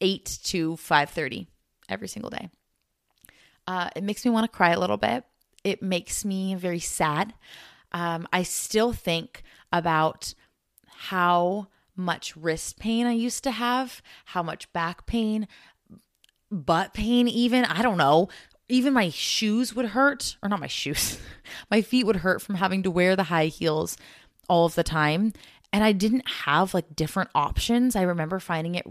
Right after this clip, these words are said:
really difficult to find a good in-between. If I didn't have a heel, then it might have been a flat. But flats are extremely uncomfortable, and I always felt like I got blisters from wearing flats.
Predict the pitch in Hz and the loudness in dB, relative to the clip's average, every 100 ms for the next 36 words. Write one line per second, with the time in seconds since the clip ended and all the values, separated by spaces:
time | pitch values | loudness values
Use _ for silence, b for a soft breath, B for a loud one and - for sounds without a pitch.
0 | 147 165 165 156 151 175 - 170 - - | -6 -4 -4 -4 -4 -4 -4 -4 -4 -10
1 | - 165 147 - B B _ _ _ _ | -4 -2 -2 -6 B B _ _ _ _
2 | _ _ _ - 233 240 226 175 180 165 | _ _ _ -2 2 2 0 0 0 2
3 | 156 151 - 147 117 127 156 196 226 202 | -2 -4 -6 -8 -8 -6 0 0 0 -2
4 | 262 262 - 160 139 127 151 151 156 151 | -2 -2 -6 -6 -2 -2 -4 -6 -4 -4
5 | 151 151 147 - 156 127 - - B B | -4 -4 -8 -2 -2 -2 -8 -16 B B
6 | B 175 170 - - 190 226 269 247 - | B -2 -2 -4 -4 -2 -2 -2 -2 -4
7 | 214 185 160 156 143 147 185 220 240 - | -4 -2 -4 -4 -8 -6 -4 0 0 0
8 | 160 160 - 165 165 196 - 151 - 160 | 0 0 0 0 2 0 2 0 0 -2
9 | - 147 156 - 143 135 - 220 214 226 | -2 -4 -4 -6 -6 -8 -4 -4 -2 -2
10 | 220 220 226 240 233 247 - | 2 2 2 0 0 -2 -8